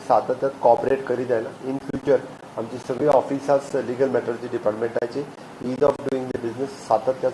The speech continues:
सगळ्या लोकांक मदत करतले, इंडस्ट्री लोकांक. हांव परत एकदां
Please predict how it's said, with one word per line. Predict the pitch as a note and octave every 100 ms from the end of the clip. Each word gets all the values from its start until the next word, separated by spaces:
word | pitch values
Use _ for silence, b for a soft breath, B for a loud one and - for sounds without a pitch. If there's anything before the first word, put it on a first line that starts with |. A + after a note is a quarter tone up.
| -
सगळ्या | A2+ A2+
लोकांक | A#2 A#2 A#2 - G#2+
मदत | A#2 B2 -
करतले, | A#2 B2+ C#3
इंडस्ट्री | G#2 A2+ - B2+ A2+
लोकांक. | - B2 - B B B -
हांव | A#2+
परत | A#2 D3+ D#3+
एकदां | B2 G#2+